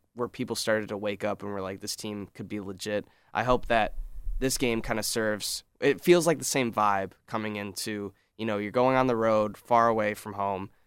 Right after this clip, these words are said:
against a team who, like, has something to prove, uh, in Washington. In this case, Miami was different,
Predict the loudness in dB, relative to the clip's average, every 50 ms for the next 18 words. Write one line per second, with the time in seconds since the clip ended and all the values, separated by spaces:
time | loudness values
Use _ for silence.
0 | _ -12 -8 -4 -4 -4 -4 -4 -6 -6 -6 -8 -10 -12 -12 _ _ _ _ -12
1 | -8 -6 -4 -2 0 0 0 0 -2 -4 -6 -10 _ _ _ _ _ _ _ _
2 | -2 0 0 2 0 0 -2 -4 -6 _ _ _ _ _ _ -6 -6 -6 -4 -2
3 | -2 0 0 2 2 2 2 2 0 0 0 0 -2 -4 -4 -2 -2 -2 -2 -4
4 | -8 -12 -16 -18 _ _ _ -10 -8 -6 -2 0 0 2 4 6 6 6 4 2
5 | -2 -6 -4 -4 -4 -4 -4 -2 -2 -2 -2 -2 -4 -4 -6 -4 -2 0 2 4
6 | 4 4 2 0 -2 -2 -4 -6 -8 -10 -8 -8 -8 -6 -8 -8 -10